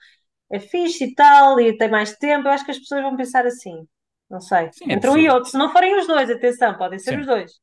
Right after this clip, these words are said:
Speaker 2: Podem ser os dois. Caso não
Speaker 1: Uhum.
Speaker 2: sejam os dois, o meu sexto nome, e eu só estou a colocá-lo em sexto porque há quatro anos apanhei um balde de água fria, quando eu pensei, tinha a certeza que ele ia ser nomeado, ele não foi, é o Robert De Niro.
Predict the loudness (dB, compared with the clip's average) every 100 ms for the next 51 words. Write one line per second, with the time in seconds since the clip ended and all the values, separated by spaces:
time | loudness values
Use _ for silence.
0 | _ -12 -10 -8 -8 -10 -18 _ _ _
1 | _ _ _ -6 -4 -4 -6 -6 -4 -6
2 | -6 -6 -6 -6 -12 -10 -12 -8 -8 -8
3 | -10 -16 _ _ -6 -4 -2 -4 -6 -6
4 | -4 -4 -4 -6 -6 _ -14 -14 -12 -10
5 | -8 -10 _ _ _ _ _ _ -8 -4
6 | -4 -2 -4 -2 -4 -6 -8 -10 -8 -6
7 | -6 -6 -12 -14 -16 -16 -16 -14 -14 -12
8 | -12 -12 -10 -8 -8 -8 -8 -10 -12 -12
9 | -10 -10 -10 -12 -12 -12 -10 -10 -10 -10
10 | -14 -16